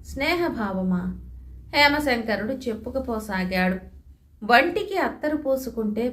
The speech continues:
పరిమళం ఒకరోజు లేక రెండు రోజులుంటుంది.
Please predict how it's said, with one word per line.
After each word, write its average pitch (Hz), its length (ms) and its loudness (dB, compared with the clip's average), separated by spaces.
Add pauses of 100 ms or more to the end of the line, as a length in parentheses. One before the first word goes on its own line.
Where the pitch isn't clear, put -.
(100)
పరిమళం 233 640 0
ఒకరోజు 262 680 -2
లేక 220 300 0
రెండు 180 400 0
రోజులుంటుంది. 185 920 -2